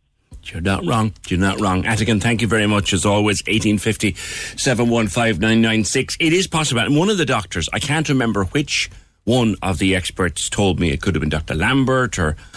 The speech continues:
Professor McConkie. It could have been anybody. But you can actually turn over this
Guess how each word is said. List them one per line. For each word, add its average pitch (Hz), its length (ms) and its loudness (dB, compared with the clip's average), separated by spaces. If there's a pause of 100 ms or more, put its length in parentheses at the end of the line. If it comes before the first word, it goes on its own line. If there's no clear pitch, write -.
(160)
Professor 87 280 0
McConkie. 113 840 2
It 110 100 -4
could 165 100 2
have 151 80 2
been 135 160 2
anybody. 123 440 0 (480)
But - 180 0 (220)
you 139 240 2
can 196 340 0
actually 131 420 0
turn 131 360 2
over 107 420 0
this - 540 -2